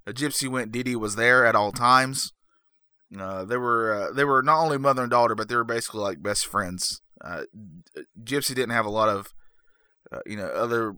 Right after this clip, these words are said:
other than her mom, she didn't have a lot of other people to talk to. Uh, but, but she did go out and meet some people, and they say she was actually very charming. But here's this, here's a little,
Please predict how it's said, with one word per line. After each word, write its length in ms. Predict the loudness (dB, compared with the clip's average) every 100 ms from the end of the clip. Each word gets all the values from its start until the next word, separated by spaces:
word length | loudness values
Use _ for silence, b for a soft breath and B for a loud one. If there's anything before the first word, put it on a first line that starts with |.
| -4
other 160 | -2 0
than 140 | -2
her 60 | 0
mom, 240 | 0 0
she 60 | -4
didn't 100 | -6
have 20 | -2
a 40 |
lot 140 | 0
of 60 | 0
other 100 | -2
people 240 | -8 -8
to 80 | -10
talk 320 | 2 4 4 2
to. 260 | -6 -6 -10 _ _ _ _ _ _ _ _ _ _ _ -20
Uh, 60 | -20 _ _
but, 200 | -4 -4 2
but 200 | 6 6
she 100 | 6
did 140 | 0 6
go 100 | 8
out 80 |
and 80 | 8
meet 160 | 2 -2
some 160 | -2
people, 420 | -2 -2 2 0 0
and 200 | -4 -2
they 100 | -2
say 180 | -2 -2
she 100 | 0
was 100 | 4
actually 280 | 4 2
very 220 | 0 0 0
charming. 380 | -2 -2 -2
But 120 | -4 0
here's 240 | 0 0
this, 240 | -4 -4 -12 B B B
here's 280 | 2 4 6
a 80 |
little, 420 | 4 4 2 0